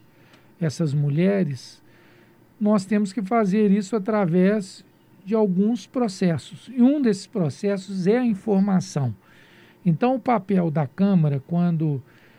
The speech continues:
faz uma lei nesse sentido, ele, ela visa marcar uma posição, chamar a atenção. É lógico que o cuidado da mulher com seu corpo, no caso específico com a sua mama,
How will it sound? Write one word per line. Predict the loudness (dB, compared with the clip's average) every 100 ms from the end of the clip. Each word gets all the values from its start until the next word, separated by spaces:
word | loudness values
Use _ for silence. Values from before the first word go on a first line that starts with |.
| _ _
faz | 0 4 4 4
uma | 4 4
lei | 4 4 4
nesse | 2 -2
sentido, | -4 -4 -4 -4 0 0 -2 -8 -6
ele, | -4 -2 -4 -4
ela | -4 -2
visa | -2 -2 0 0
marcar | 0 -2 -4 -4 -2
uma | 0 0 0
posição, | -2 -4 -4 -2 2 2 -2 -12 -20 _ _
chamar | -6 0 4 4 2
a |
atenção. | 2 0 0 2 2 2 -2 -4
É | 0
lógico | 2 4 2 0 -2 -6
que | -2
o | -2
cuidado | 0 -2 2 2 2 0
da | -2 0
mulher | 0 2 2 2
com | 0 -6
seu | -4 -6 -6 4
corpo, | 8 8 6 -2 -4
no |
caso | -2 -2 -2
específico | -6 -6 -4 -4 -6 -6 -4
com | -6
a |
sua | -6 -6 -6
mama, | -2 0 2 2